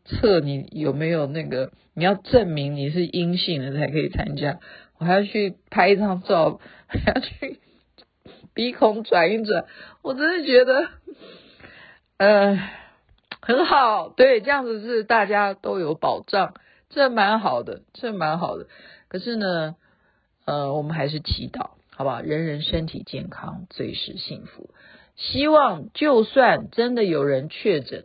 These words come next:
了，也是非常的轻症啊，因为眼看着这整个哈，以中国的这个目前啊，他们，呃，我有问上海的朋友，我说：“你现在状况是怎么样？”他目前这边就是躺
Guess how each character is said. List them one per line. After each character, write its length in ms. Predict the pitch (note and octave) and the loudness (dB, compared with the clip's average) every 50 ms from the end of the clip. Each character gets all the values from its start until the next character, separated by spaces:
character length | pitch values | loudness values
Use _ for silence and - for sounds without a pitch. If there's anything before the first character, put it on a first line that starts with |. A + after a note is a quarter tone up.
| _ - | _ -20
了， 140 | - - _ _ _ | -20 -20 _ _ _
也 300 | - G#3 E3 D#3+ D3+ D3 | -8 -4 -2 -2 -2 -2
是 380 | D#3 - - F#3+ E3 D3 C#3 C#3+ | -4 -6 -6 -6 -6 -6 -6 -6
非 220 | - - D#3+ D#3 | -6 -4 -4 -4
常 220 | - C#3 B2 A#2 | -4 -6 -8 -8
的 100 | B2 - | -8 -10
轻 520 | - - - - - - D#3+ D#3+ D#3 D#3+ D#3+ | -12 -14 -10 -10 -8 -6 -6 -6 -8 -8 -10
症 300 | - - F3 D3+ - - | -6 -4 -4 -4 -6 -8
啊， 240 | - E3 C#3+ - - | -12 -12 -12 -10 -8
因 160 | - G#3 A3+ | -6 -4 -4
为 120 | A3+ G3 | -2 -4
眼 360 | E3 D3 - D#3 D#3 C#3+ C#3 | -4 -4 -4 -4 -4 -4 -4
看 280 | C#3+ - A#3+ B3 A3 F#3 | -6 -6 -6 -6 -6 -6
着 200 | D#3 D3 - - - - - - - - - - _ _ | -6 -8 -10 -12 -16 -20 -20 -20 -20 -20 -20 -20 _ _
这 160 | - C4 A3+ | -8 -8 -4
整 200 | - F3+ D3+ C#3+ | -4 -4 -2 0
个 260 | C#3+ D3 D3 D3 D3+ | 0 0 0 0 -2
哈， 280 | D3+ F3+ E3 D#3+ D3 D3 | -2 -4 -4 -4 -4 -6
以 160 | D3+ D3+ D3 | -6 -6 -8
中 300 | D3 - - A3+ A3+ A3 | -6 -4 -2 -2 -2 0
国 180 | - E3 D3+ | 0 0 2
的 140 | D3 D3+ D3 | 2 2 0
这 160 | C#3+ E3 E3+ | 0 -2 -2
个 360 | C#3+ C#3+ B2 A2 G2 F2+ - - _ _ _ _ _ _ _ _ _ _ _ _ _ | -2 -2 -4 -4 -6 -6 -8 -12 _ _ _ _ _ _ _ _ _ _ _ _ _
目 160 | - B3 A#3 | -6 -4 -4
前 340 | G#3 - - D#3+ C#3 C#3 C3+ | -4 -4 -4 -4 -4 -6 -6
啊， 380 | C#3 - - - - F#3 F3+ F3+ - | -8 -8 -8 -8 -8 -10 -12 -14 -14
他 160 | - G3 F#3+ | -8 -6 -4
们， 280 | F#3 F#3 F#3 F#3 F#3 - _ _ - | -4 -4 -4 -6 -8 -10 _ _ -14
呃， 200 | - C#3 C3 C3 | -12 -10 -6 -4
我 280 | D3+ D#3 D#3+ - - | -4 -4 -4 -4 -4
有 140 | E3+ E3+ D3+ | -4 -2 0
问 280 | E3 F#3+ F#3 F3 E3 E3+ | 0 0 -2 -2 -4 -4
上 220 | - - F#3 E3 | -2 -2 -2 0
海 160 | F3+ D#3 B2+ | -2 -2 -4
的 80 | B2+ C3 | -6 -6
朋 220 | - - C3 C#3 | -8 -8 -8 -6
友， 120 | C#3+ C#3 C3 | -6 -4 -4
我 60 | D3+ | -4
说 120 | E3 G3+ G3 | -4 -4 -4
：“你 120 | E3+ C3+ | -4 -6
现 160 | C3+ - F#3 | -4 -4 -4
在 60 | E3+ | -4
状 240 | D#3+ - F3+ E3 D3+ | -4 -4 -6 -6 -4
况 220 | D3+ E3 D3+ C3+ C3 | -4 -4 -6 -6 -6
是 80 | B2+ | -10
怎 100 | - - | -12 -14
么 80 | - B2 | -16 -14
样？” 100 | B2 D#3+ | -12 -6
他 160 | D#3 G3+ G#3 | -2 -2 0
目 220 | G#3 A3 A#3+ A3+ F#3+ | 0 0 0 -2 -2
前 220 | - E3 C3+ D3+ | -2 -4 -4 -4
这 80 | E3 E3 | -4 -4
边 120 | E3+ E3 | -4 -4
就 100 | D#3+ D#3+ D#3 | -4 -4 -4
是 100 | D#3 C#3+ | -6 -6
躺 360 | - - D3+ B2+ G#2+ G#2 | -4 -4 -4 -4 -4 -6